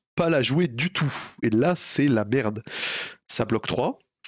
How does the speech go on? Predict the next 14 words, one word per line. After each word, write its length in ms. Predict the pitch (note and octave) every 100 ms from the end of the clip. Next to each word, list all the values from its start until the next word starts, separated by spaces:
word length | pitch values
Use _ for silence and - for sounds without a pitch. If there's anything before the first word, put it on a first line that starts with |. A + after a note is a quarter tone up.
| - _ - - - -
Donc, 260 | C#2 B2+
mais 240 | C3+ C#3 C3+
voilà, 280 | D#3 A#2 -
donc 180 | A#2+ -
c'est, 840 | E3 D3+ D3+ D#3 D#3+ D#3 D#3 D3+ D3 - _ -
c'est 240 | - B2
bien 180 | A2+ G#3
d'en 140 | E3
avoir 220 | C#3+ C3+ -
une 120 | E3
dans 100 | C#3+
le 80 | B2
deck. 260 | A2+ - -
Genre, 280 | A#2+ G#2+